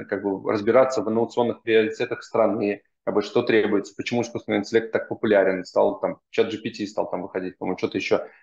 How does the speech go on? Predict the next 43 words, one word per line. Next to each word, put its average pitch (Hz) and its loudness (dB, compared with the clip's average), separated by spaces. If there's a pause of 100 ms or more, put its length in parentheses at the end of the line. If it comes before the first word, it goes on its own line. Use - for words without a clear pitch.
мы 104 -2
поняли, 135 6
что - 2
это 107 2
действительно 107 -2
то, 127 0
что - -2
нам 107 2
тоже 107 4
нужно. 104 -2 (300)
И 113 0
вот 120 4
здесь 151 2
мы - 0
получили 107 0
деньги 117 0
как - -10
раз 101 -4
на 98 -2
развитие 98 0
этих - -12
компетенций. - -6 (460)
Вот. 95 2 (120)
Что - 0
касается 135 2
бизнес-эффектов 120 0
с - -20
точки 107 -4
зрения 110 2
соответствия 110 -4
тренду, 98 0 (360)
мы 131 2
делали 131 4
это 123 0
не 110 2
просто - -2
так, - 2
как - -16
я 101 -4
сказал 101 -2
вначале, 98 2
есть 101 -2
определенный, 95 -2